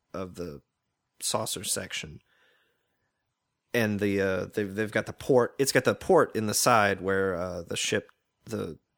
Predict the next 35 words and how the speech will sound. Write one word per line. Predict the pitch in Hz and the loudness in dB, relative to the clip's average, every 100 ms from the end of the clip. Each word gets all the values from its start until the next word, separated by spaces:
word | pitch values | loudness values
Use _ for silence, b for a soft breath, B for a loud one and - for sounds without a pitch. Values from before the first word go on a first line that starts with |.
| _ _ _ _ _ _ _ _ _ - | _ _ _ _ _ _ _ _ _ -16
the | 104 98 85 | -8 -8 -4
docking | - 113 - 104 98 101 - | 0 0 -2 -6 -6 -10 -4
thing | 107 98 95 | -2 -2 -2
docks | 101 98 - - - - _ _ _ | -2 -2 -4 -4 -4 -8 _ _ _
in | 104 95 95 | -4 -4 -6
Star | - 104 95 | -4 -2 -4
Trek | 101 - | -6 -4
One. | 98 - - _ _ b b b b b b b b b _ | -4 -4 -10 _ _ b b b b b b b b b _
Um, | 107 98 98 - _ _ _ _ _ _ | -6 -6 -8 -16 _ _ _ _ _ _
the | 143 139 | -4 -4
problem | - 180 170 165 | 2 4 6 6
is | 175 131 120 | 4 4 2
that, | 117 117 | 2 2
that | 120 110 | 2 -2
I | 113 113 | 0 0
L | 110 127 | 2 4
M, | 135 104 104 110 - 90 - _ _ | 4 2 0 -4 -12 -18 -18 _ _
uh, | 107 98 | -6 -4
in | 117 | 0
order | 123 117 | 2 2
to | 110 117 | 0 -6
fit | - - 170 - | -2 0 0 0
the | 123 110 | 0 0
interiors | 127 107 - 143 147 151 170 180 - - | 0 0 4 4 4 2 0 -2 -4 0
into | 131 147 156 - 151 | 0 0 -2 0 0
the | 147 | 0
ship, | 139 - 156 175 - _ _ _ _ _ _ - | -2 0 0 0 -4 _ _ _ _ _ _ -6
made | 120 139 135 | 0 4 4
it, | - | 2
like, | 101 - | 0 -2
two | - 190 | -2 0
or | 185 | 0
three | - 156 | 0 -2
times | - 131 104 | 0 0 0
bigger | 101 107 107 98 92 | 0 0 0 -2 -4